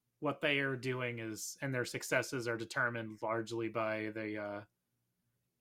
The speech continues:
determination of their, uh, other surrounding factors, right? Like, um, and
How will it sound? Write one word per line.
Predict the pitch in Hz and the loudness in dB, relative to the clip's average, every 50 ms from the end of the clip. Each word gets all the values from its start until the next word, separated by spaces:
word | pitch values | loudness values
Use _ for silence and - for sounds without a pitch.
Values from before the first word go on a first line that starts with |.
| _ _ _ - | _ _ _ -6
determination | 123 - - 143 127 120 120 123 117 117 113 - - 131 117 113 | -4 2 4 4 6 6 4 4 4 2 2 0 0 -2 -2 -2
of | 107 107 98 92 - - _ _ _ _ _ _ _ _ _ _ _ _ | -2 -4 -6 -10 -14 -20 _ _ _ _ _ _ _ _ _ _ _ _
their, | 123 110 107 104 101 98 | -6 -4 -2 -2 -2 -2
uh, | 95 95 95 95 107 123 - _ - | -2 -4 -6 -8 -10 -14 -16 _ 0
other | 147 127 120 113 110 | 2 2 4 2 0
surrounding | - - 120 110 113 113 110 110 113 110 107 107 104 104 - - _ _ | 0 -2 -2 2 4 4 4 4 2 0 -2 -4 -6 -8 -12 -16 _ _
factors, | - 127 110 107 - - 117 101 95 101 | 4 4 4 4 2 0 -4 -4 -2 0
right? | 117 107 107 107 104 - _ _ _ _ _ _ _ _ | 0 2 2 0 -2 -6 _ _ _ _ _ _ _ _
Like, | - 135 131 123 117 - - _ _ _ _ _ _ _ _ _ _ - | 10 12 12 12 10 8 2 _ _ _ _ _ _ _ _ _ _ 0
um, | 135 123 123 120 127 - | 2 2 2 2 2 4
and | - 147 147 139 127 123 120 | 4 6 6 6 4 2 0